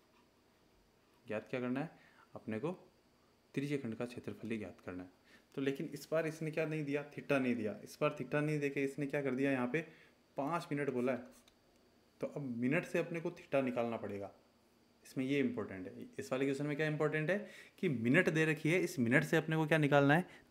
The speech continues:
थीटा निकालना है। तो अब कि-, निकालेंगे कैसे अपन, वो देखो। अपने को पता है कि भाई मिनट वाली सुई है वो एक चक्कर कब पूरा करती है? जब उसके साठ मिनट पूरे होते हैं। साठ मिनट को इससे लग-, लगाते हैं अपन।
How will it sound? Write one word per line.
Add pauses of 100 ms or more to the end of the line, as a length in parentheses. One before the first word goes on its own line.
थीटा
निकालना
है। (680)
तो
अब (220)
कि-,
निकालेंगे
कैसे
अपन,
वो
देखो। (800)
अपने
को
पता
है
कि
भाई (240)
मिनट
वाली
सुई
है (380)
वो
एक
चक्कर
कब
पूरा
करती
है? (360)
जब
उसके
साठ
मिनट
पूरे
होते
हैं। (540)
साठ (120)
मिनट
को
इससे
लग-,
लगाते
हैं
अपन।